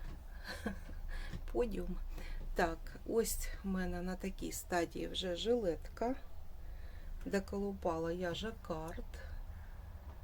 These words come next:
Перший день, коли випадав вівторок, да? Доколупала, розпочала потім, розпочала спинку, трошки зв'язала, і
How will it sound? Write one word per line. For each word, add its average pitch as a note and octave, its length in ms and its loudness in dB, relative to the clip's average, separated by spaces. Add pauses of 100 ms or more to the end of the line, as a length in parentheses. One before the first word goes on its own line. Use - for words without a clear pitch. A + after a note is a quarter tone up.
(540)
Перший G#3 420 2
день, G#3 300 0
коли G#3 180 2
випадав G3 540 2 (400)
вівторок, F#3+ 580 0
да? A3 180 4 (1000)
Доколупала, G3 960 4 (140)
розпочала G#3 840 4
потім, F3 640 4 (120)
розпочала G3 680 2
спинку, F#3+ 720 2 (200)
трошки D#4 440 4
зв'язала, C#4 640 8 (100)
і F#4 220 4